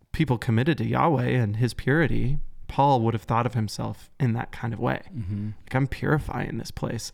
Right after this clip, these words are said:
Speaker 1: of the heresy that's coming against it.
Speaker 2: Yeah.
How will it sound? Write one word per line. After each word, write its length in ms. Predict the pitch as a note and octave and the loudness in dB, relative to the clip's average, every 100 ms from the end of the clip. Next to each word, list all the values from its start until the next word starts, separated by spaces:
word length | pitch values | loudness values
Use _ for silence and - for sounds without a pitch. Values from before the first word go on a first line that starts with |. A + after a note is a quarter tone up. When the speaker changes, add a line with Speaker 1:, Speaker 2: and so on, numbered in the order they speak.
| - | 0
Speaker 1:
of 400 | B2+ A#2 G#2+ - - - - | 2 2 -2 -10 -20 -20 -4
the 80 | B2 | -2
heresy 560 | - D#3+ D3 - - | 2 4 4 0 -4
that's 200 | A2+ - | -4 -4
coming 260 | - A2 A2 | -4 -2 -2
against 400 | - A#2 A#2 - | -4 -6 -6 -8
it. 140 | C3 - - | -10 -12 -10
Speaker 2:
Yeah. 160 | G#2+ | -8